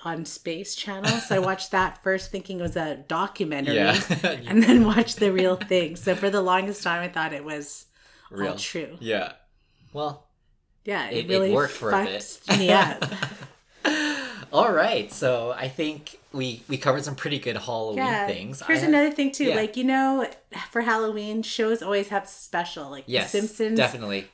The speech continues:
Speaker 1: always had the best Halloween
Speaker 2: Yeah.
Speaker 1: episodes.
Speaker 2: Yeah, definitely Simpsons is known for the Halloween special, right? What else is there, though? I don't think there's anything else that I can think
Speaker 1: Not
Speaker 2: of.
Speaker 1: that, no, it's
Speaker 2: Yeah.
Speaker 1: like The Simpsons for me was like, I can't wait for that episode to come out.
Speaker 2: Totally.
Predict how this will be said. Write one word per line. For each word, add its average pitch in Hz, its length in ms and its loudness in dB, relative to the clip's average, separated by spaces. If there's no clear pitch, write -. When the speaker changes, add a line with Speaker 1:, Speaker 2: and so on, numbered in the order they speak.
Speaker 1:
always 226 360 4
had 202 360 0
the 190 60 -6
best 185 460 -6
Halloween 165 680 -6
Speaker 2:
Yeah. 101 320 -6
Speaker 1:
episodes. 135 840 -12
Speaker 2:
Yeah, 139 280 -4
definitely 160 320 -2
Simpsons 131 480 -8
is 92 160 -10
known 95 240 -10
for 104 120 -10
the 85 120 -10
Halloween 85 360 -16
special, 87 400 -18
right? 82 280 -16
What 139 120 -6
else 202 220 -6
is 98 80 -14
there, 82 200 -12
though? 80 340 -16
I 110 40 -18
don't 113 120 -16
think 156 100 -16
there's 117 180 -14
anything 104 360 -18
else - 200 -18
that - 80 -20
I 160 60 -16
can - 160 -20
think - 160 -16
Speaker 1:
Not 233 140 -4
Speaker 2:
of. - 60 -20
Speaker 1:
that, 262 280 -4
no, 214 320 0
it's 220 120 -12
Speaker 2:
Yeah. 220 80 0
Speaker 1:
like 214 120 -2
The 226 80 -6
Simpsons 214 480 -4
for 202 160 -8
me 180 220 -10
was 170 180 -8
like, 165 220 -8
I 175 40 -12
can't 175 240 -10
wait 170 240 -12
for 185 80 -14
that 160 160 -10
episode 156 540 -12
to - 140 -18
come 143 180 -8
out. 123 60 -2
Speaker 2:
Totally. 90 340 -8